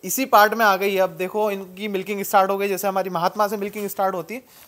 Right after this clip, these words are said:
फिर ऐसे करके ऐसे जाते हैं और फिर उधर की दो गैया को हम बाद में लेते हैं। दोस्तों, अभी हो चुके हैं रात के साढ़े आठ और हमारे पीछे से सारी गैया चली गई है भाई,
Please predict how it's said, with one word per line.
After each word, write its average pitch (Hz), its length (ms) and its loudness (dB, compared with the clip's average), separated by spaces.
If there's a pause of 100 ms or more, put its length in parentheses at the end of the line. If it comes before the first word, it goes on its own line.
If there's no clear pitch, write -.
(140)
फिर 208 100 2
ऐसे 208 200 2
करके 208 220 -2
ऐसे 208 200 -4
जाते 202 260 0
हैं 254 80 -4
और 226 60 -6
फिर 233 180 -4
उधर 190 280 -2
की 185 140 -12
दो 180 200 -4
गैया 170 300 -2
को 226 120 -4
हम 220 220 -4
बाद 160 260 2
में 220 120 -8 (200)
लेते 151 260 -4
हैं। 110 80 -8 (420)
दोस्तों, 240 420 4
अभी 180 280 0
हो 202 180 0
चुके 190 320 -6
हैं 202 160 0
रात 151 340 0
के 208 140 -4
साढ़े 170 420 0 (140)
आठ 180 340 0 (100)
और 180 160 -4
हमारे 156 440 -2
पीछे 226 360 -10
से 247 120 -8
सारी 208 300 0
गैया 202 300 -4
चली 190 340 -8
गई 156 180 -4
है 175 140 -4
भाई, 180 220 -8